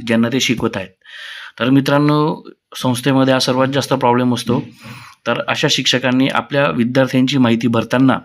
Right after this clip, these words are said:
समजा इयत्ता पाचवीचा वर्ग असेल, पाचवीच्या वर्गामध्ये एकूण तीन तुकड्या असतील, म्हणजे तीन डिव्हिजन ए, बी, सी, त्यापैकी सीचे जे शिक्षक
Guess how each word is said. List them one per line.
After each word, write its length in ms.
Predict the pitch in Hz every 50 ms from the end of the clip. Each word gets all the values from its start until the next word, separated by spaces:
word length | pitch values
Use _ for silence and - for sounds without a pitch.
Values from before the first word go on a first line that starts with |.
| _ _ - - - - - - - - - - - - _ _ _ - -
समजा 220 | - 131 143 147
इयत्ता 200 | 147 135 139 143
पाचवीचा 360 | 139 135 120 123 135 127 147 135
वर्ग 160 | 131 131 131
असेल, 200 | 135 - - 113
पाचवीच्या 440 | 113 123 120 117 - 135 131 147 139
वर्गामध्ये 560 | 131 127 127 135 135 131 123 117 123 135 165 170 - _ _ _ _ _ _ _ -
एकूण 400 | 117 113 117 - 143 147 156 165 160 - _ _ - - _ _ _ _ _ _ _ _ _ _ _ _ _ _ _ _ _ _ _ _ _ _ -
तीन 180 | 139 147 156
तुकड्या 280 | 147 151 143 143 143 135
असतील, 300 | - - - 120 101 - - _ _ _ -
म्हणजे 180 | 113 110 117 120
तीन 260 | 117 127 127 131 127
डिव्हिजन 380 | 127 123 120 120 120 117 110 - - - _ _ _ _ _ _ _ _ -
ए, 260 | 131 131 131 131 127
बी, 400 | 131 127 123 127 131 143 160 160 -
सी, 360 | - - - 127 110 92 98 - _ _ _ - 101
त्यापैकी 480 | 107 - 131 127 139 139 123 135 135
सीचे 400 | 127 - - - 123 127 127 139
जे 140 | 135 139 139
शिक्षक 300 | 127 - 120 110 - 135